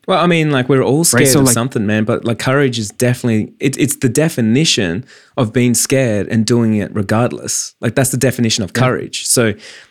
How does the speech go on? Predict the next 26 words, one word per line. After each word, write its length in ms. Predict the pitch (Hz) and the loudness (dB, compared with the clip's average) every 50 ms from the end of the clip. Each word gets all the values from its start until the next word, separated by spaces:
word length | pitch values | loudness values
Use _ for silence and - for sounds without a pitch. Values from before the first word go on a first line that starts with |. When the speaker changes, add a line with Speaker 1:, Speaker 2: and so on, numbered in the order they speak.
| _ _ _ - | _ _ _ -16
Speaker 1:
when 240 | - 135 131 127 127 | -4 -2 0 2 2
we 80 | 120 | 2
talk 200 | 107 - 139 123 | 2 0 -2 -2
about 180 | - 123 95 87 | 0 -2 -2 -2
courage, 400 | - 143 151 160 135 117 104 117 | -2 0 0 0 0 -2 -2 -4
it's 100 | 107 - | -4 -2
like, 100 | 113 101 | -2 -2
w-, 140 | 104 113 - | -2 -2 0
well, 200 | 127 120 117 107 | 0 0 0 2
one 240 | 107 120 135 143 - | 0 0 0 0 0
person's 260 | 131 123 110 113 101 | -2 -2 -2 -4 -4
got 160 | - 107 - | -4 -6 -4
courage 260 | - 117 110 107 101 | -2 0 0 0 0
and 120 | 107 104 104 | 0 -2 -2
one 140 | 104 98 | -2 -2
doesn't, 280 | 95 110 123 131 120 80 | 0 0 0 0 0 -2
but 80 | 92 104 | -2 -2
what 180 | 117 120 117 | 0 0 2
is 200 | 127 165 170 - | 2 0 0 -2
the 40 | 226 | -4
definition? 440 | 214 107 101 104 101 92 92 80 90 | -4 -4 -4 -4 -6 -6 -4 -2 -2
We, 120 | 101 98 - - _ | -2 -2 -4 -10 _
they 100 | - 107 | -4 -4
both 240 | 92 - 117 147 151 - | -2 0 0 -2 0 -2
have 160 | 117 101 - | -4 -6 -6
fear, 420 | - - 151 143 101 - - 143 | -4 -2 0 0 0 -2 -4 -6